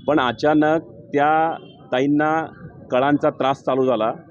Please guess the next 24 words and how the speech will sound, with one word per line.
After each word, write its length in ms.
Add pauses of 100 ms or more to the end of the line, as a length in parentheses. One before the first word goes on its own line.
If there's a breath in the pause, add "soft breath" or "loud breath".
(380)
त्यामुळं 320
त्यांची 400
कंडिशन 640
क्रिटिकल 500
झाली. 380
त्यावेळेससुद्धा 880
डॉक्टर 360
स्वतः 280
येऊन 220
इथं 180
अटेंड 300
केले 220
नाही. 240 (460 loud breath)
सिस्टर 420
असतील, 320
नर्स 340
असतील 420 (680)
आणि 200
डॉक्टर 460 (320)
यांच्या 520
चुकीमुळं 640 (1000)
जे 180
काही 260
आज 460